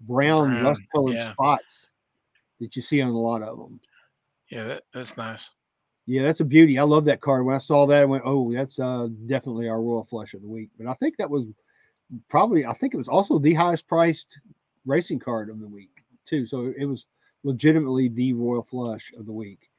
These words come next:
Speaker 1: So whoever bought that card, uh, congratulations.
Speaker 2: Yeah, very nice. Very
Speaker 1: Yeah.
Speaker 2: nice.
Speaker 1: So that's all I got.
Speaker 2: All right. Well,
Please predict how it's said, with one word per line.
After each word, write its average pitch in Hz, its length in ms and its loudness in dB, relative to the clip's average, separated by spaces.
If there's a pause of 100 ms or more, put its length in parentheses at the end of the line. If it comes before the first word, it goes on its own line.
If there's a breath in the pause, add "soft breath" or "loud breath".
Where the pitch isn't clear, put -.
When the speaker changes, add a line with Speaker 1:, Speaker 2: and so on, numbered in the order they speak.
(360)
Speaker 1:
So 123 440 0
whoever 175 260 6
bought 180 220 6
that 190 160 6
card, 143 400 8
uh, 123 320 -2
congratulations. 135 960 -2 (300)
Speaker 2:
Yeah, 123 300 -4
very 139 260 2
nice. 117 460 -2 (220)
Very 131 200 -8
Speaker 1:
Yeah. 113 100 -8
Speaker 2:
nice. 120 280 -10 (460)
Speaker 1:
So 123 180 -6
that's 160 220 2
all 214 120 8
I 185 60 8
got. 202 240 6 (400)
Speaker 2:
All 165 60 4
right. 190 240 4
Well, 156 280 2